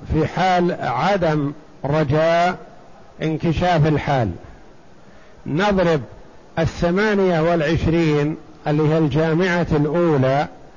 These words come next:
نضربها في الحالين، حال الذكورية وحال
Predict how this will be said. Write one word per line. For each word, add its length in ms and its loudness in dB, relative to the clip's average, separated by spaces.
نضربها 640 0
في 100 2
الحالين، 880 0
حال 300 2
الذكورية 1040 0
وحال 840 2